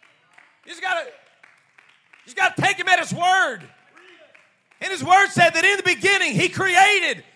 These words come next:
all by himself. He did it. He didn't need help. He didn't need a counsel. He did it.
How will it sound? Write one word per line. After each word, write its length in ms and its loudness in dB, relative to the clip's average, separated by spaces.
all 240 6
by 260 4
himself. 580 0
He 160 0
did 240 2
it. 100 -4
He 60 -12
didn't 240 -2
need 160 0
help. 380 4
He 100 -14
didn't 180 -6
need 180 -4
a 40 -6
counsel. 680 -4
He 80 -20
did 300 -2
it. 80 -14